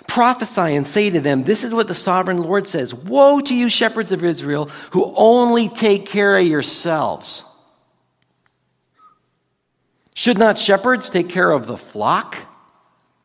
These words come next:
You eat the curds." You clothe yourselves with the wool, and you slaughter the choice animals, but you don't take care of the flock.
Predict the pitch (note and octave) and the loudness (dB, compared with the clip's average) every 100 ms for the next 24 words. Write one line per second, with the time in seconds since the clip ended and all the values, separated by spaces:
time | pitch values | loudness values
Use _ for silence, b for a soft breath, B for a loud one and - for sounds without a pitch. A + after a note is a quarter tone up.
0 | _ _ _ _ _ _ _ _ - B2+ | _ _ _ _ _ _ _ _ -6 0
1 | D3+ A#3 - - A#3 A#3 G3 G#3 - - | 0 0 -4 -4 0 2 2 0 -6 -16
2 | - _ _ _ b b - D#3 D#3 D#3 | -20 _ _ _ b b -2 -2 2 4
3 | G#3 B3 G#3+ - G#3+ G3 F#3 E3 D#3+ A#3 | 6 6 2 2 4 2 0 -4 2 4
4 | F#3+ F#3 F#3 B B - F3+ F#3 D#3+ - | 6 4 -2 B B -2 2 2 2 0
5 | F3 G3+ G#3 F3 F3 G#3 F#3+ G3 A#3+ A3+ | 2 4 4 0 -2 0 0 2 0 2
6 | E3+ E3+ - D#3 D3+ G3+ E3+ D#3 - C#3 | 0 -2 -4 -6 -2 -2 0 -2 -4 -8
7 | A#2 - C3+ B2 C3 A2+ G2+ - - A#2+ | -8 -10 -8 -6 -8 -10 -16 -16 -20 -14
8 | E3 - G1+ - | -10 -10 -10 -16